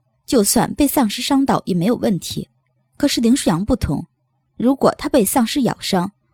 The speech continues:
很可能感染丧尸病毒。在末世里，至少在修勇经历过的那个末世里，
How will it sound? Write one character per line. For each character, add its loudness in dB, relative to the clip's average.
很 -2
可 -2
能 0
感 2
染 2
丧 0
尸 -4
病 -2
毒。 -2
在 2
末 4
世 -2
里， -2
至 0
少 0
在 0
修 0
勇 -2
经 0
历 4
过 2
的 -6
那 2
个 -4
末 2
世 -2
里， -4